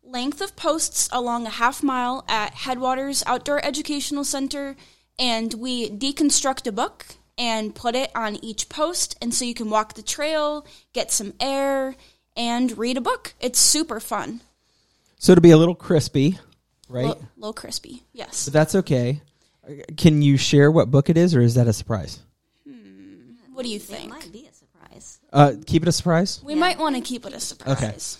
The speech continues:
Speaker 2: All right. We'll keep it a surprise.
Speaker 1: Yeah.
Speaker 2: So how did the storybook trail come about?
Speaker 3: Well, I think for us, the story walks are becoming more and more popular,
Speaker 2: Mm-hmm.
Speaker 3: and we just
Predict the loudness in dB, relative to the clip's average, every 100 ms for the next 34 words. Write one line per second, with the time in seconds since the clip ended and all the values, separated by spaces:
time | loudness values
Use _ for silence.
0 | -20 _ _ _ _ 0 0 0 -4 -12
1 | -6 -6 0 -2 0 -2 -4 -4 -6 -4
2 | -6 -10 -18 -12 0 2 2 2 2 2
3 | 0 -4 -4 -2 0 2 0 2 2 4
4 | 2 0 -4 0 4 4 0 _ _ _
5 | _ _ -20 _ _ _ _ _ -12 -10
6 | -8 -10 -12 -14 -14 -20 -20 _ _ _
7 | _ _ _ -10 -6 -6 -8 -10 -12 -18
8 | -18 -20 _ _ _ _ _ _ _ -18
9 | -6 -2 0 -2 -4 -8 -8 -8 -8 -8
10 | -6 -4 -4 -4 -6 -6 -10 -14 -18 -16
11 | -6 -2 0 0 -4 -12 -6 -2 0 0
12 | 0 -2 -4 -10 -18 -20 -20 -20 -20 -18
13 | -10 -10 -10 -16